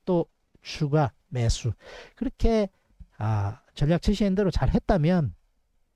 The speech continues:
저 이 차 전지 내에서도 잘 대응했-, 했었겠다. 그렇게 말씀드릴 수 있겠습니다. 코스모 신소재는 상당히 양호하게 날아가고 있고요. 보스코 케미칼도, 아, 연속적으로 상승세 양호하게,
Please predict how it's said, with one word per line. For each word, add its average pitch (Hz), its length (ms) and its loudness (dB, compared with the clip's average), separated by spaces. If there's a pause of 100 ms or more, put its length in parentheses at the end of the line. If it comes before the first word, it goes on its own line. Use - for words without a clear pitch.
(320)
저 196 100 -6
이 165 120 -2
차 170 140 0
전지 151 540 2
내에서도 143 800 0 (400)
잘 131 220 -2
대응했-, 139 600 -2 (260)
했었겠다. 147 640 -2
그렇게 120 460 -2 (480)
말씀드릴 139 380 -2
수 - 120 -6
있겠습니다. 156 640 0
코스모 147 360 -4
신소재는 135 880 -4 (520)
상당히 190 580 -2
양호하게 165 340 2
날아가고 147 420 2
있고요. 160 400 -2 (600)
보스코 - 380 -6
케미칼도, 147 760 0 (420)
아, 117 280 -10
연속적으로 151 580 0
상승세 131 600 -2 (420)
양호하게, 143 800 0